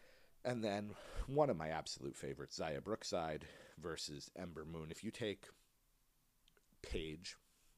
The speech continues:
and Bayley and kinda put them together, or Paige and Alexa Bliss might be a better one.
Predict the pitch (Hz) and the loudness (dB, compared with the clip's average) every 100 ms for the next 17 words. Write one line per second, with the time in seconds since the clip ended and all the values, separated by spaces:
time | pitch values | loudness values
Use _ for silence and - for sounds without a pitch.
0 | - - 76 71 - 76 69 - - - | -20 -10 -6 -6 -4 -4 -4 -6 -16 -20
1 | _ _ - - - - - - 78 - | _ _ -20 -20 -18 -18 -20 -12 -8 -4
2 | 85 73 - 87 71 65 73 69 95 - | -4 0 2 2 0 -4 -4 -2 -4 0
3 | 107 90 80 78 - 71 69 64 64 62 | -2 0 -4 -4 -6 -6 -6 -6 -8 -10
4 | 57 55 64 - 57 | -10 -8 -8 -8 -12